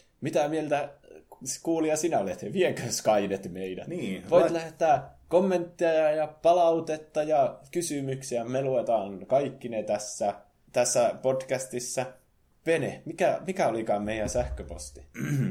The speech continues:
Speaker 2: <clears throat> Se on siis tuplahyppy at gmail piste com.
Speaker 1: Kyllä, sinne vaan laittamaan viestiä, niin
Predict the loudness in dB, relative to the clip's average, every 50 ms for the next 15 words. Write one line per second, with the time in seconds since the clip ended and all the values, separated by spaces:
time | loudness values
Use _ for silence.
0 | -4 -8 -14 -20 _ _ _ _ _ _ _ _ _ _ -6 -2 -2 -2 -2 -2
1 | -2 -2 -2 -2 -4 -6 -10 -20 -20 -20 -20 _ _ _ _ -6 -4 -4 -2 -2
2 | -2 -2 -4 -6 0 8 10 10 10 10 8 2 2 2 0 -2 -4 -6 -10 -14
3 | -8 -4 -4 -2 0 0 0 2 2 0 -2 -4 -8 _ -8 -8 -8 -8 -8 -4
4 | -2 -2 -2 -2 -4 -12 -16 -20 -20 -20 -20 -20 -20 -20 -20 -20 -20 -20 -20 _
5 | -12 -10 -10 -10 -10 -12 -12 -12 -10 -8 -6 -4 -4 -2 2 4 4 6 6 6
6 | 4 2 0 -6 -6 -4 -4 -4 -4 -4 -6 -8 -6 -6 -4 -4 -6 -8 -10 -10
7 | -10 -10 -12 -12 -16 -18 -20